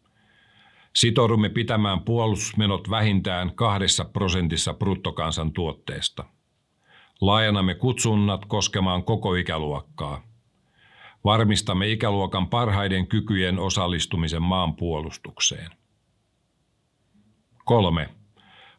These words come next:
Vahvistamme Suomen rajaturvallisuutta. Varmistamme rahoituksen Rajavartiolaitokselle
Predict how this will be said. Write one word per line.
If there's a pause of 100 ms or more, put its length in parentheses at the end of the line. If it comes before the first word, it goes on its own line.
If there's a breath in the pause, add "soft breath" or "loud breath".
(120)
Vahvistamme
Suomen
rajaturvallisuutta. (1200 loud breath)
Varmistamme
rahoituksen (100)
Rajavartiolaitokselle